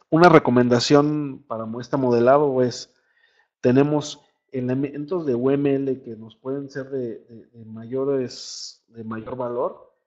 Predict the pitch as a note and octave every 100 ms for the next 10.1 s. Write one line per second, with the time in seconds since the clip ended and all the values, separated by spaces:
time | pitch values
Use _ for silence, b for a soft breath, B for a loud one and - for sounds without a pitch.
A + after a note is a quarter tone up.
0 | _ - A2 - B2+ B2 A#2+ G#2+ G2+ -
1 | A2 A2 A#2 B2 C3 A#2+ A#2 B2 A#2+ G#2
2 | A2 A#2+ A#2 A#2 - A#2+ A#2 - A2 G#2
3 | _ G#2+ A2 G#2+ C3 B2+ C#3 - _ _
4 | _ _ _ _ _ - C#3+ D3 C#3+ C#3+
5 | D3 A#2+ A#2+ A2+ A#2 F3+ C4+ _ - A#2+
6 | C#3 D3 C3+ C3+ C3+ C#3 B2 _ _ _
7 | _ B2 B2 C#3 F3 D3 B2 A#2 A#2 -
8 | A2+ G#2+ G#2+ C3 B2+ - C3+ C3 C3+ B2
9 | B2 A#2 G2+ B2 A#2+ - - A#2 A#2 A2